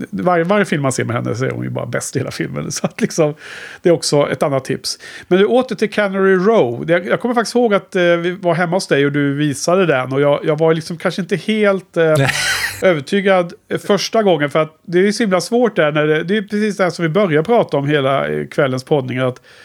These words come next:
Speaker 1: förväntningar sätter allting. Och liksom, säger man så här, "Ja, visa världens bästa film", då, då blir man ju nästan per default besviken, för att det går liksom inte att uppfylla såna förväntningar. Så jag tror att jag var lite så, det var något helt annorlunda än vad jag hade trott då. Men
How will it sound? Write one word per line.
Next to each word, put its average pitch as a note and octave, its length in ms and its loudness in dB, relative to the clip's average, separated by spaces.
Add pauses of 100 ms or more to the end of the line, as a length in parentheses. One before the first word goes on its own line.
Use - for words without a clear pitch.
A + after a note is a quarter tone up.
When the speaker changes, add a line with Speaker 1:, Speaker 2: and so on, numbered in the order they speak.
(120)
Speaker 1:
förväntningar F3 580 0
sätter D3+ 400 0
allting. C#3 640 0
Och D3 300 2 (360)
liksom, D#3 400 0
säger F3+ 280 0
man F#3 100 0
så D#3 80 2
här, D3 80 4
"Ja, E3+ 100 4
visa F3+ 300 0
världens D3+ 300 0
bästa C#3+ 300 -2
film", D3 460 0
då, D#3+ 240 0
då E3+ 120 -2
blir E3+ 280 0
man F#3 100 2
ju G3 40 2
nästan D3+ 360 0
per D3 260 0
default D#3+ 880 0
besviken, C3+ 680 -4
för C#3+ 100 -2
att C3+ 140 0
det C#3+ 160 0 (120)
går D#3+ 200 2
liksom E3 180 -4
inte F3 120 0
att F3+ 60 0
uppfylla F#3+ 480 0
såna B2 460 0 (380)
förväntningar. D#3+ 600 2
Så E3+ 100 2
jag D#3+ 100 2
tror G3 120 2
att F3 120 -2
jag D#3+ 80 4
var D3+ 180 4
lite C#3+ 300 2
så, A#2+ 440 2 (400)
det D3 160 0
var D3+ 160 4
något D3 140 0
helt D#3+ 220 2
annorlunda B2 460 2
än A#2 60 0
vad A#2 100 0
jag A2 40 0
hade A2+ 120 -2
trott E3+ 300 0
då. A#2 100 -2
Men C#3+ 220 2